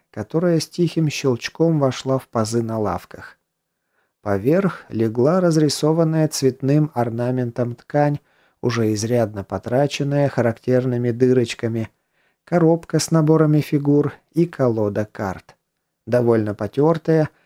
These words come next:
однако рисунки выполнены мастерски, впрочем, как и сами фигуры. "Играем на главный замок?" "Да".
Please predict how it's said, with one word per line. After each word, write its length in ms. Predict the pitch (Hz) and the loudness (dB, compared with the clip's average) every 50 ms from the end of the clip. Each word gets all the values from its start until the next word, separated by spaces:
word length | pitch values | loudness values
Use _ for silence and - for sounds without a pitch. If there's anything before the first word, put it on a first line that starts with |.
| _ _ _ _ | _ _ _ _
однако 540 | _ - - 98 98 107 143 170 180 - 208 | _ -4 -2 -2 -2 0 -2 -2 0 0 0
рисунки 520 | 196 196 175 - - 160 170 180 175 - | 0 0 0 0 0 0 0 2 2 2
выполнены 680 | 190 165 135 151 160 160 - 165 165 165 170 170 165 170 | 0 2 2 2 0 2 2 2 2 4 2 2 2 2
мастерски, 880 | 165 151 139 135 135 131 - - - 135 123 - - - - 127 123 - - _ _ | 2 2 2 0 0 -2 -4 -4 -6 -4 -4 -4 -6 -2 -2 -2 -2 -2 -8 _ _
впрочем, 640 | _ _ _ - 113 139 151 - - 180 175 170 - | _ _ _ -2 -2 -2 -2 -2 -2 -4 -4 -4 -4
как 240 | - 131 127 - | -4 -4 -2 -2
и 40 | 127 | -4
сами 360 | 120 - - 104 107 107 101 | -4 -4 -4 -4 -4 -6 -8
фигуры. 560 | 98 - - 113 107 110 101 101 95 85 - - _ _ _ _ _ _ _ _ _ _ _ _ _ _ _ _ _ _ _ _ _ _ _ _ _ _ _ _ _ _ _ _ _ _ _ _ | -8 -6 -6 -6 -2 0 0 0 0 -2 -10 -16 _ _ _ _ _ _ _ _ _ _ _ _ _ _ _ _ _ _ _ _ _ _ _ _ _ _ _ _ _ _ _ _ _ _ _ _
"Играем 560 | - 117 117 113 123 123 135 143 151 156 151 147 | 0 0 0 2 2 2 4 4 4 2 2 2
на 100 | 147 147 | 2 2
главный 420 | 139 143 143 147 147 147 147 143 | 4 4 4 4 4 4 2 2
замок?" 500 | 135 135 156 175 208 202 139 101 - - _ _ _ _ _ _ _ _ _ _ _ 110 | 4 2 2 2 2 -2 -4 -6 -10 -18 _ _ _ _ _ _ _ _ _ _ _ -4
"Да". 320 | 110 120 117 107 92 - | -2 0 0 0 -2 -6